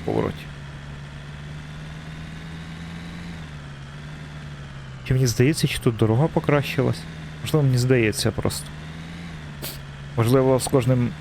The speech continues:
нашим рівнем репутації місто покращується. Так, окей, подивимось. Е, мені здається, останнє сканування є. Є.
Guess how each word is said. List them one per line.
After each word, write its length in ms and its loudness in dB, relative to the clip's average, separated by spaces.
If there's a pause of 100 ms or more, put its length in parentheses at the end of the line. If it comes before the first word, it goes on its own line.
(420)
нашим 380 6
рівнем 280 6
репутації 560 4
місто 240 4
покращується. 680 2 (3500)
Так, 220 2
окей, 220 4
подивимось. 800 4
Е, 380 6
мені 220 4
здається, 340 4
останнє 320 2
сканування 600 4
є. 260 6 (500)
Є. 180 4